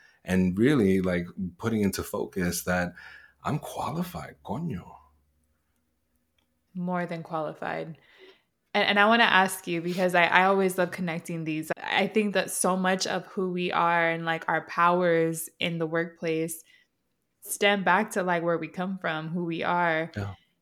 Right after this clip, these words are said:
Speaker 2: And I mean, I recently, I'll tell you a story. I recently had an event where they asked me, like, "What's our biggest superpower? What's our biggest opportunity?" And I was like, "This is interesting 'cause I could say a million things, but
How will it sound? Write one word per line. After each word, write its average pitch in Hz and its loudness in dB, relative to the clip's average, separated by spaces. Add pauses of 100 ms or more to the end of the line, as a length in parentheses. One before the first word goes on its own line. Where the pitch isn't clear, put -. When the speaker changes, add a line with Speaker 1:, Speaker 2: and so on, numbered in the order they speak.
(140)
Speaker 2:
And 165 -2 (580)
I 190 -2
mean, 180 0
I 170 6
recently, 175 0
I'll 165 2
tell 170 -4
you 160 0
a - -6
story. 170 0
I - 4
recently 165 -4
had 165 -4
an 160 -6
event 160 -4
where 165 0
they 165 2
asked 165 -2
me, 170 -8
like, 160 -6
"What's 165 -4
our 165 -2
biggest 160 -6
superpower? 160 -4
What's 160 -4
our 160 -2
biggest 156 -6
opportunity?" 185 -6
And 160 -4
I 160 -2
was 165 -4
like, 160 -4 (1300)
"This 214 -10
is 220 -6
interesting 185 -2
'cause 180 -8
I 170 2
could 170 -6
say 180 0
a 170 -2
million 160 -2
things, 180 -2
but 165 0